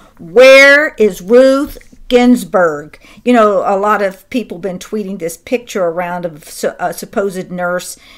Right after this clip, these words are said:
with a dark figure of Ruth. I won't post it because it's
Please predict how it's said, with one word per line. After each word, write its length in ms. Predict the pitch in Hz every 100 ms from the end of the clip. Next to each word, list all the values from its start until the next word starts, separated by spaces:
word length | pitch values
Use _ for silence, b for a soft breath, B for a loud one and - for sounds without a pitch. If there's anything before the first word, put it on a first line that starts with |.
| B
with 100 | 175
a 60 | 170
dark 280 | 180 175 175
figure 460 | - - 170 175
of 140 | 175 165
Ruth. 360 | 175 190 - _
I 80 | 240
won't 240 | 320 370
post 380 | - 320 277 -
it 120 | -
because 320 | 214 214 254
it's 220 | 247 -